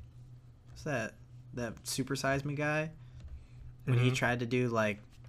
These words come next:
Speaker 1: the, uh, the minimum wage type of challenge. That's kinda what it reminds
Speaker 2: Oh,
Speaker 1: me
Speaker 2: yeah.
Speaker 1: of. But he was a cuck.
Speaker 2: <laughs> He is a cuck.
Speaker 1: <laughs>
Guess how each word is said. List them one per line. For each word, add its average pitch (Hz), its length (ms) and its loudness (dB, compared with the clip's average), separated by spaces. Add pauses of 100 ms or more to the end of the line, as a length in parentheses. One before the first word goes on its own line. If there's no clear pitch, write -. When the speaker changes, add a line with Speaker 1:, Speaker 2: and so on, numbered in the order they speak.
(360)
Speaker 1:
the, 113 380 0
uh, 104 500 2
the 110 80 -2
minimum 107 440 -2
wage 104 380 0
type 117 160 -2
of 120 60 -4
challenge. 123 360 -2
That's 160 140 -2
kinda 160 180 0
what 104 120 0
it 101 60 -2
reminds 101 260 0
Speaker 2:
Oh, 127 100 10
Speaker 1:
me 120 60 8
Speaker 2:
yeah. 117 200 4
Speaker 1:
of. 113 60 -8 (600)
But 120 100 2
he 175 140 12
was 104 340 2 (1160)
a 110 120 -4
cuck. 98 420 -4 (320)
Speaker 2:
<laughs> - 20 -8
He 139 520 10
is 127 160 10
a 123 60 2
cuck. 127 300 6 (120)
Speaker 1:
<laughs> - 0 -